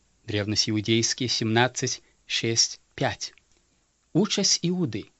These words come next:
также нам всем известна. Видим ли мы с вами в этом закономерность?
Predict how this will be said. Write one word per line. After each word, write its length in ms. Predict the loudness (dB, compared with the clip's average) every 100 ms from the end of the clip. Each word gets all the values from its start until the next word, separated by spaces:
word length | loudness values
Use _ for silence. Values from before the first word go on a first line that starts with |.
| _ _ _ _ _ 2
также 420 | 6 6 6 2
нам 160 | 2
всем 320 | 0 0 2 2
известна. 600 | -2 -2 -2 -2 -4 -6 -20 _ _ _ _ _ _ _ -20 _
Видим 420 | 2 2 4 2
ли 80 | 2
мы 160 | 4 4
с 160 | 2
вами 380 | 2 0 -2 -8 -16 _ _ _ -16 -2
в 160 | 2 6
этом 380 | 6 6 4 4
закономерность? 1120 | 2 2 4 2 4 2 0 -2 -6 -8